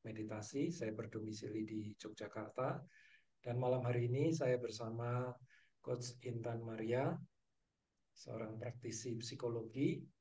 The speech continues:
dan juga fasilitator akses bar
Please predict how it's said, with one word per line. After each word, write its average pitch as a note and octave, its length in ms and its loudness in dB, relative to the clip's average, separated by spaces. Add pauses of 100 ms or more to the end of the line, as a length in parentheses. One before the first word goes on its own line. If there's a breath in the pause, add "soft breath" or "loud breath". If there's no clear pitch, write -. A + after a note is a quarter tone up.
(220)
dan G#2 240 -6
juga A2+ 400 -6
fasilitator A2 800 -6
akses A2 400 -8
bar C3+ 320 4